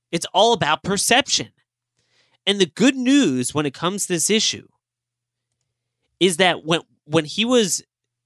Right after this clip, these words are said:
elected president, you had the Trump effect,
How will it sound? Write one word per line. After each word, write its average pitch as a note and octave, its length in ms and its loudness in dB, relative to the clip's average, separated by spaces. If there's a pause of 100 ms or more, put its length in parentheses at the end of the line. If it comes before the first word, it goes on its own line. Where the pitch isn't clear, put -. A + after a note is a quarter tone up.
(260)
elected E3+ 400 0
president, C3 420 -4
you D3 120 -2
had A#2 360 -4
the E3 80 0
Trump B3 340 -2
effect, G#2+ 540 -8